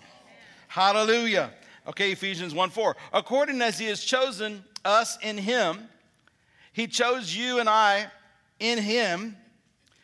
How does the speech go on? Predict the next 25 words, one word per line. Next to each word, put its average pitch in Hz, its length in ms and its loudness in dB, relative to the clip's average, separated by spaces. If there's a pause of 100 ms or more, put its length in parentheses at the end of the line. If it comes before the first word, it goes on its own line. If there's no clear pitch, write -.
(120)
before 226 420 0
the 214 80 -6
foundation 202 520 0
of 196 60 -10
the 196 60 -8
world. 196 340 -2 (400)
So 196 260 -2
it's 170 140 -10
just 233 180 -6
like 214 160 4
what 196 80 -2
I 190 60 6
was 180 80 0
talking - 180 2
about. 190 260 2
I - 140 -14
always 202 220 2
say, 196 260 0
"Before 185 240 -2
you 208 80 0
did 185 240 -8
anything 196 320 -2
right 185 220 4
or 185 60 -4
wrong." 175 340 0